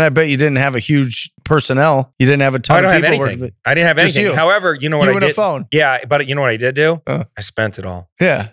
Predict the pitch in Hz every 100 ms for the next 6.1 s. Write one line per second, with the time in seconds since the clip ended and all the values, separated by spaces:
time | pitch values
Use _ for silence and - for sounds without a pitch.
0 | _ 107 107 104 98 92 - - 92 107
1 | 180 180 170 160 165 - - - - -
2 | 143 175 165 147 196 220 208 196 190 165
3 | - _ - 185 - - 175 - 156 143
4 | - 147 135 135 165 139 135 131 127 123
5 | 147 165 170 - 156 175 151 180 160 151